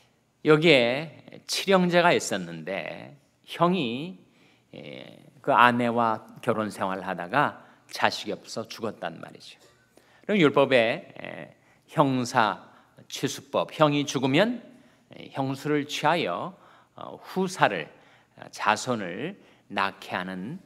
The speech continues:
음, 그, 어, 율법의 조항을 따라서 둘째가, 아, 형수를, 형수와 결혼을 해서 자식을 낳으려고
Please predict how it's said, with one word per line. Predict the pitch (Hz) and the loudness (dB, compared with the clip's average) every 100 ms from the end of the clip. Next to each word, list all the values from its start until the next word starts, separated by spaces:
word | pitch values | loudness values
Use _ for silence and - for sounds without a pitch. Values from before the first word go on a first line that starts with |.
| - | -20
음, | - - - _ _ _ | -20 -20 -20 _ _ _
그, | - 120 113 110 113 _ _ _ - | -8 -4 -2 -4 -10 _ _ _ -20
어, | - | -20
율법의 | - 98 92 92 90 90 87 95 _ _ _ | -12 -12 -8 -6 -6 -6 -10 -16 _ _ _
조항을 | - 85 82 80 | -14 -12 -12 -16
따라서 | 80 - - - 160 156 _ _ _ - - | -12 -12 -12 -12 -14 -14 _ _ _ -14 -2
둘째가, | 151 143 135 123 117 110 147 - - - | 0 2 2 6 6 4 -2 -12 -20 -20
아, | - | -14
형수를, | 123 107 104 104 90 85 _ _ | -10 -10 -10 -10 -10 -12 _ _
형수와 | - 101 - 98 | -14 -12 -8 -8
결혼을 | - 98 92 85 | -6 -8 -8 -10
해서 | 82 82 143 | -12 -12 -12
자식을 | - 107 - 107 95 - _ _ _ | -4 -6 -4 -10 -10 -14 _ _ _
낳으려고 | 98 92 87 87 87 87 98 160 | -6 -4 -4 -8 -12 -10 -12 -14